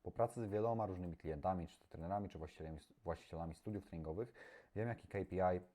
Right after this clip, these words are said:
K P I to jest Key Performance Indicators, czyli to są wskaźniki wydajności,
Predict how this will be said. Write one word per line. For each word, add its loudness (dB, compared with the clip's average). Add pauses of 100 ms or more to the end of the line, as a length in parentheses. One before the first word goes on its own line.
(180)
K 0
P 4
I 0
to -4
jest -6
Key 0
Performance -2
Indicators, -4 (300)
czyli -6
to 0
są 0 (840)
wskaźniki 2 (160)
wydajności, 0